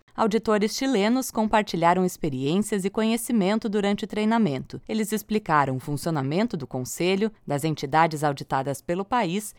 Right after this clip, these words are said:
e aspectos operacionais para a execução das atividades. O mandato do Chile no Conselho de Auditores termina em junho e, a partir de julho, o Brasil será responsável pela auditoria de órgãos e missões de paz da onu,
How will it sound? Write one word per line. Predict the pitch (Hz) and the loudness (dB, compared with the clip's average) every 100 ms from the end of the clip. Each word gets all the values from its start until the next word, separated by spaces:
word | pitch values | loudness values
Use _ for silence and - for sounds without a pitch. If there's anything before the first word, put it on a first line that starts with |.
| - | -4
e | 262 | -2
aspectos | 254 - 233 - 220 | -2 0 -2 -2 -2
operacionais | 208 233 226 220 160 143 175 196 | -2 0 0 0 0 2 0 0
para | 208 196 | -2 -2
a | |
execução | 190 202 208 190 190 | -4 -4 -4 -2 0
das | 185 | 0
atividades. | 196 - 208 233 160 139 135 135 - - - | -2 -4 -4 -2 0 -2 -6 -12 -14 -16 -4
O | |
mandato | 233 233 214 214 | 2 4 4 4
do | 208 | -2
Chile | 240 - 226 294 | -4 -4 -4 0
no | 233 | 0
Conselho | 190 170 - 165 156 | 0 -2 -2 -2 0
de | 156 | -2
Auditores | 139 - 180 208 214 | -4 -4 0 2 0
termina | - 202 208 233 | -2 0 2 4
em | 247 | 2
junho | 160 202 190 131 - - | 4 2 2 0 -6 -8
e, | 135 | -6
a | |
partir | 127 135 170 | -2 -2 -2
de | 180 254 | -2 -2
julho, | 175 160 226 262 - | -2 0 0 0 -4
o | 220 | -4
Brasil | 202 220 190 160 254 | 0 2 2 0 -4
será | - 262 | -2 -2
responsável | 233 220 - 151 - 196 196 | -2 -2 -4 -4 2 2 2
pela | 208 196 | 0 2
auditoria | 185 185 - 151 190 175 | 2 0 -2 0 0 -2
de | 139 | 0
órgãos | 139 190 208 208 208 | 4 4 4 0 2
e | |
missões | 208 180 - 214 233 | 0 0 -2 -2 0
de | 220 | 0
paz | 202 208 | 0 0
da | 196 214 | 2 2
onu, | 175 165 139 | 4 2 0